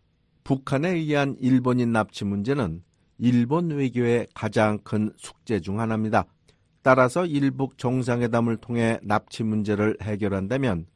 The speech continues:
기시다 총리는 커다란 외교적 성과를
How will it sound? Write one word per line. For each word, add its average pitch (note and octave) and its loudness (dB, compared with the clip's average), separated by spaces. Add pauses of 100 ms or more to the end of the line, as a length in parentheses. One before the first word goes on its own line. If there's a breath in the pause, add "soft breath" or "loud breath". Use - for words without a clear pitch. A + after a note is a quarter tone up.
(460)
기시다 C3+ 0
총리는 C#3+ -4 (400)
커다란 C#3+ 0
외교적 B2+ 0
성과를 A2 0